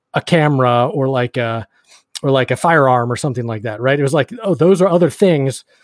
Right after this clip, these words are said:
that have been designed to be, like, you know, like, you know, foolproof," right? Like,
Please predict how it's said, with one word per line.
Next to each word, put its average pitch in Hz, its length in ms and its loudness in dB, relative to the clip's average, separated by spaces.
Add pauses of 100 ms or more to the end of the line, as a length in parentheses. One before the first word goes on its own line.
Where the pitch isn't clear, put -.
(320)
that 151 160 0
have 147 100 -4
been 165 140 2
designed 151 480 2
to 165 60 -4
be, 147 140 -2
like, 127 340 -4 (500)
you 131 80 -8
know, 120 160 -4
like, 117 200 -6 (600)
you 185 160 -10
know, 104 100 -8
foolproof," - 540 -4
right? 127 220 0
Like, 113 220 -6